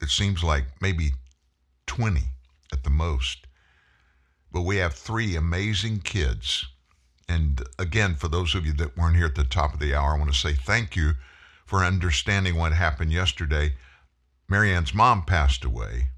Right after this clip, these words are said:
who was the most amazing woman. If you knew Hazel Tyler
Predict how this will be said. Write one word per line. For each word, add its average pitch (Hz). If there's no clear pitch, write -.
who 95
was 80
the 107
most 95
amazing 85
woman. 78
If 104
you 107
knew 156
Hazel 110
Tyler 92